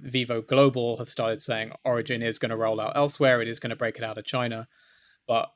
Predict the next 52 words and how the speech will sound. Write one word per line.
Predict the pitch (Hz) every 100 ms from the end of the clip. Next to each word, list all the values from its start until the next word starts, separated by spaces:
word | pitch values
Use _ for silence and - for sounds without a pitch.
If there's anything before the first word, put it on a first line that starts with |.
| _
again, | 123 120 120 113
I |
think | 107 117 117
there | 123
will | 113 113
be | 113
that | 127
question | 127 117 -
of | 113
whether, | 120 113 113 117 -
I | 139
think | 135 123
there's | 113 120
enough, | 120 117 - - _ _ _ _ _ _ _ _ _ _ _ _
there's | 147 131
a, | 143
there's | 139 131
a |
chance | 120 185 156 123
Vivo | 127 117
Europe | 110 117 110 -
just | 107 113
never | 110 113 107 113
adopts | 120 - - - - - _
Origin | 123 113 120 120
O | 123
S, | 123
is | 127
my | 123 127
sense | - - -
of | -
it. | - _ _ _ -
Or | 117
if | -
they | 117
do, | 127 113
again, | 107 117 107
they'll | 107
just | 107 113
take | - 113 -
it | 117 - _ _
and | 127 -
strip | 139 120
everything | 117 113 107 113
away | 107 110 110 123 _ _ _ _ _
and | 131
give | 117 110
you, | 110 110 -
give | 113
you | 110
near | 113 113 -
stock. | - 135 -